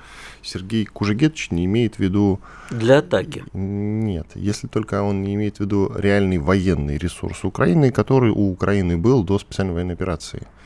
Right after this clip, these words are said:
Speaker 1: То есть это советское
Speaker 2: М,
Speaker 1: наследие.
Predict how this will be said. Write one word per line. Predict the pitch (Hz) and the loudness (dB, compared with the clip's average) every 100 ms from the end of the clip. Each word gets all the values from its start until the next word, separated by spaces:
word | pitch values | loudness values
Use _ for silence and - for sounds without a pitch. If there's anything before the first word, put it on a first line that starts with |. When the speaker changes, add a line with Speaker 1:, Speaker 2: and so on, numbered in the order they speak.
| - - - - - - - | -20 -20 -20 -20 -20 -20 -2
Speaker 1:
То | - | 2
есть | 180 | 6
это | 180 | 8
советское | 175 175 170 165 165 | 8 8 8 8 8
Speaker 2:
М, | 160 | 6
Speaker 1:
наследие. | 156 110 98 80 76 | 6 6 6 4 0